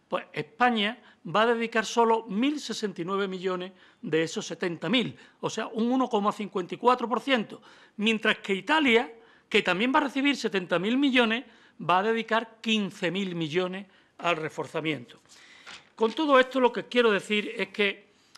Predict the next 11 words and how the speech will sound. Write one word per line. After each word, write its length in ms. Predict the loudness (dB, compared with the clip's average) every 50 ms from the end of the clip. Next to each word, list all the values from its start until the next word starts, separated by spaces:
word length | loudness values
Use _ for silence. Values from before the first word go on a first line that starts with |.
| -20 _ -6
los 240 | -2 0 0 0 0
seguros 360 | -4 -4 -4 -2 -4 -4 -4
privados 580 | -4 -2 0 2 2 2 2 2 0 0 -2 -8 _ _ _
están 460 | 0 2 2 2 0 0 0 2 2 2
en 80 | 0
ese 200 | 0 -2 -2 -4
proceso 440 | -4 -4 -4 -2 -2 -4 -4 -2 -4
de 80 | -6 -4
expansión. 480 | -4 -6 -8 -8 -8 -10 -14 -16 -20 _ -20 -20 -20 -20 -20 -20 -20 -20 _ _
Pero 180 | 2 2 4 4
nosotros, 560 | 2 2 0 0 -2 0 0 0 2 0